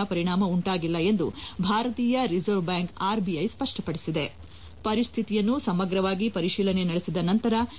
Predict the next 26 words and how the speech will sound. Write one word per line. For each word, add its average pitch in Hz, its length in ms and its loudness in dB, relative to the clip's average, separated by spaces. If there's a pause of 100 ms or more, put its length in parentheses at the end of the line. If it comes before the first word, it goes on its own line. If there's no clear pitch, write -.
(160)
ಕೇವಲ 262 320 2 (100)
ಹತ್ತು 240 340 -4
ಬ್ಯಾಂಕ್ಗಳು 190 520 0
ಮತ್ತು 185 300 0 (460)
ಎನ್ಬಿಎಫ್ಸಿ 247 600 2
ಮೇಲೆ 185 280 2
ಸಣ್ಣ 214 300 2
ಪ್ರಮಾಣದ 190 500 0
ತೊಂದರೆ 190 340 2
ಉಂಟಾಗಿದೆ 180 500 0
ಎಂದು 190 220 4 (180)
ಆರ್ಬಿಐ 185 480 0
ಹೇಳಿಕೆಯಲ್ಲಿ 202 580 0
ತಿಳಿಸಿದೆ. 170 480 0 (640)
ಒಟ್ಟಾರೆ 254 460 0
ಜಾಗತಿಕ 220 500 -2
ಮಟ್ಟದಲ್ಲಿ 190 480 0 (100)
ರಿಸರ್ವ್ 190 340 0
ಬ್ಯಾಂಕ್ನ 185 320 -2
ವ್ಯಾಪ್ತಿಗೆ 175 420 -2
ಬರುವ 180 240 2 (160)
ಭಾರತೀಯ 185 520 -2
ಹಣಕಾಸು 196 560 -2
ವಲಯ 175 280 2 (120)
ಯಥಾವತ್ತಾಗಿ 175 800 -2 (380)
ತನ್ನ 240 260 2